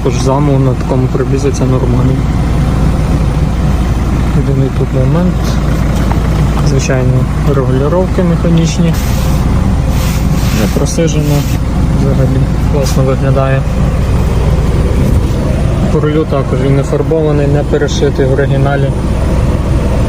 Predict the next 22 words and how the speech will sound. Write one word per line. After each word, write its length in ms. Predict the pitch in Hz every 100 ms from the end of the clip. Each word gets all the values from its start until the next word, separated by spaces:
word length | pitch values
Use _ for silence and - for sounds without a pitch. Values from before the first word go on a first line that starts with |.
| -
Виглядає 600 | - 127 123 127 127 127 123
класно 300 | 123 117 127
на 120 | 123
свій 180 | - 127 -
пробіг. 280 | 123 151 185 - - - 156
Теж 200 | 151 139
вона 180 | 143 139
в 80 |
оригіналі 520 | 139 135 147 - 147 143
не 300 | 143 135 139
перешивалася. 720 | 131 143 135 135 135 135 147 139 - - - - - - - - - - - - - - - -
Все 120 | - - 127
в 60 | -
чудовому 460 | 143 139 135 -
стані. 400 | - - 175 175 160
По 80 | 156
мотору 400 | 147 139 147 143
помилок 480 | - 139 139 139 135
немає. 420 | 165 208 214 202 160
По-, 140 | 160 - - - - -
єдине 340 | 147 156 156
питання, 680 | 147 - 156 165 151 151 151